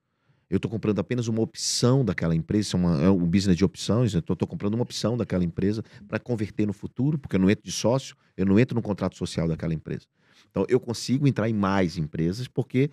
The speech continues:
eu tenho apenas uma opção. Lá na frente eu converto ou não. Então, eu tô, tô emprestando um dinheiro, como se eu estivesse emprestando um dinheiro pra ele em,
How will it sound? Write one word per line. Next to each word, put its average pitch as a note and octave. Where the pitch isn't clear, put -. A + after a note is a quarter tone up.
eu G#2+
tenho B2+
apenas C#3
uma D3
opção. A#2+
Lá G#2+
na B2
frente C3
eu C#3+
converto A#2
ou C3+
não. F#2+
Então, G2+
eu A2
tô, A#2
tô -
emprestando C3+
um G2+
dinheiro, F2
como A#2+
se -
eu -
estivesse -
emprestando A#2
um -
dinheiro A2
pra A#2+
ele C3
em, C#3+